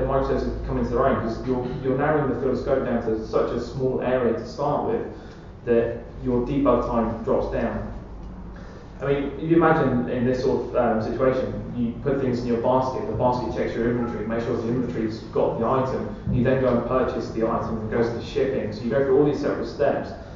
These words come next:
And they were just hidden before. And I think it's important to talk about certainly the persistence one, which I think some people miss.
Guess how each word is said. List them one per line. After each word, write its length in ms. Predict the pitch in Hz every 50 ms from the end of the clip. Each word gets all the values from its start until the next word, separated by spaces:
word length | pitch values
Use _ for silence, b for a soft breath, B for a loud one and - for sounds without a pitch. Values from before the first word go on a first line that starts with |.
| B B B B B -
And 300 | - 135 143 147 147 147
they 80 | 156 156
were 100 | 156 156
just 200 | 165 170 - -
hidden 300 | 175 170 160 135 117 110
before. 440 | 104 - 117 107 107 104 104 101 -
And 300 | 131 135 139 139 139 - - - -
I 40 | 147
think 140 | 196 196 185
it's 100 | 175 170
important 380 | 160 147 175 170 156 - 143
to 60 | 143
talk 80 | 131 139
about 380 | 131 123 - - - - - -
certainly 280 | - 143 - - -
the 60 | -
persistence 560 | 131 123 - - - 151 147 147 135 117 113 120
one, 180 | 113 107 110
which 140 | 113 120 113
I 100 | 117 123 120
think 180 | - - - -
some 180 | - 139 127
people 220 | - 135 120 - 120
miss. 460 | 117 123 143 127 113 - - - -